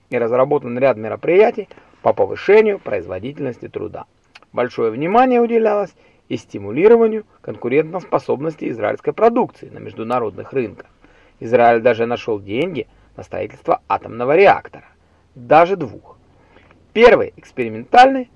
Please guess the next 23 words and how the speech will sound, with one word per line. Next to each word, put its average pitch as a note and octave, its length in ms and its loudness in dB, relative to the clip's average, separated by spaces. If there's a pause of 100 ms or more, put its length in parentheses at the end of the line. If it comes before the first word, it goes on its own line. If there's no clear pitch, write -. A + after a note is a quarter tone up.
был D3 180 0
построен C4 500 2
к - 80 -20
югу F#3 280 0
от C#3+ 140 4
Ришон-ле-Циона. F#3 840 -4 (360)
На C#3+ 140 0
второй C3 360 6
настоящий, A#3+ 720 2 (400)
второй E3+ 340 8
настоящий B3 720 4 (340)
стали A#3 320 6
строить G#3 400 6 (100)
тайно C3 460 4 (240)
в, C3 200 0
в - 100 -12
тысяча D3 280 -4
девятьсот A#2+ 300 -6
пятьдесят A#2+ 340 -6
восьмом F#3 340 -4
году D4+ 340 4 (220)
возле G3+ 300 4
Димона. F3+ 400 -2